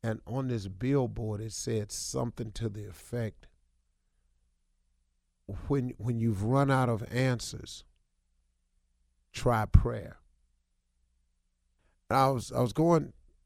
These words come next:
uh, somewhere, and I, I don't even remember. I, I go so much, man. I, I, anyway, I was just going somewhere, and I saw this billboard,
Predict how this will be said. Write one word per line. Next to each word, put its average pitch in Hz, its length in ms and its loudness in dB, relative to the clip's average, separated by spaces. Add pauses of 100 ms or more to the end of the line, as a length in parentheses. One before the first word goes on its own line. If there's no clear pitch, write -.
(220)
uh, 107 280 0
somewhere, 120 540 0
and 107 120 -6
I, 104 60 -4
I 107 200 -4
don't 113 200 2
even 90 140 -4
remember. 85 420 -8 (400)
I, - 340 -20
I - 60 -12
go 95 160 -6
so - 240 -8
much, 85 400 -10
man. - 200 -10
I, 85 60 -10
I, - 220 -12 (200)
anyway, 127 220 -4
I 101 120 -2
was 117 180 -2
just 95 180 -6
going 135 300 0
somewhere, 120 560 -2 (540)
and 131 100 0
I 127 80 2
saw 160 320 6
this 131 180 2
billboard, 123 720 -2